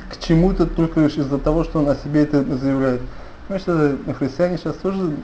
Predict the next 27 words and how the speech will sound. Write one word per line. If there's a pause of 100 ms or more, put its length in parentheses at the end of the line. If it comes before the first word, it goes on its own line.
заявляют
о
себе
то,
что
нельзя
их
исследовать. (300)
Мы
же
это
н-, (100)
не
говорим, (140)
они
же (320)
заявляют,
даже (260)
умирают
за
это. (840)
Ну, (840)
у
любого
мусульманина
сп-,
э,